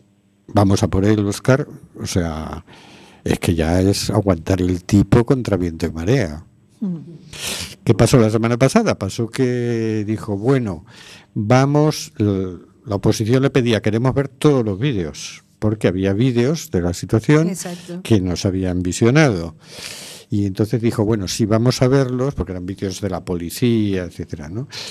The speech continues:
Speaker 1: "Vamos a visionarlos, pero, mm, en privado". Con lo cual uno ya se queda medio congelado. Ya nos están ocultando cosas al pueblo, ¿no? Es decir,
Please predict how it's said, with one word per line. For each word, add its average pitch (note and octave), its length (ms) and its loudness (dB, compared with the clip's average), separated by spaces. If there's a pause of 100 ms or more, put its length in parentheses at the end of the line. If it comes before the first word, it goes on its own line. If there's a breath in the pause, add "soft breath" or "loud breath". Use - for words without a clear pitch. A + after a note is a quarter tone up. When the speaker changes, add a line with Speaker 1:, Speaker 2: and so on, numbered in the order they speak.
(440 loud breath)
Speaker 1:
"Vamos A#2+ 360 4
a B2+ 40 6
visionarlos, C3 520 0 (120)
pero, D3+ 500 4 (380)
mm, G2+ 280 -2 (160)
en A2 200 4
privado". F2 600 -2 (1900)
Con F2 200 -2
lo E2+ 100 -6
cual B2 240 2
uno B2 180 -4
ya G2+ 200 -2
se - 160 -6
queda G2+ 680 -4
medio F#2 360 -2
congelado. F#2 560 0
Ya A#2 100 4
nos C#3 220 2
están B2+ 260 2
ocultando A#2 540 0
cosas B2 420 -4
al G2+ 140 -2
pueblo, E2 420 2
¿no? C#3+ 240 -2
Es - 60 -10
decir, F2+ 240 -4